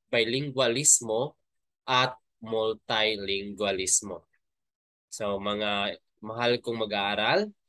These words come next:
hihintayin ko ang inyong tugon, ang inyong komento ukol sa paksang ito. Again, maaari kayong mag-like, mag-share,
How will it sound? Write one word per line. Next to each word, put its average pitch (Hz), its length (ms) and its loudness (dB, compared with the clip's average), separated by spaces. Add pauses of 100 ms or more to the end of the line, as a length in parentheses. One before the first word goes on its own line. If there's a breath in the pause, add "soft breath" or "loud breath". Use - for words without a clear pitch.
(340)
hihintayin 117 640 2
ko 123 240 2
ang 107 160 -4
inyong 107 240 -4
tugon, 123 480 -2 (800)
ang 120 80 -2
inyong 107 320 -4
komento 147 880 0 (640)
ukol 123 640 -2
sa - 240 -2
paksang 95 560 -4
ito. 95 400 -12 (640)
Again, 117 480 2
maaari 107 480 0
kayong 104 240 -2
mag-like, 101 640 0 (160)
mag-share, 110 880 2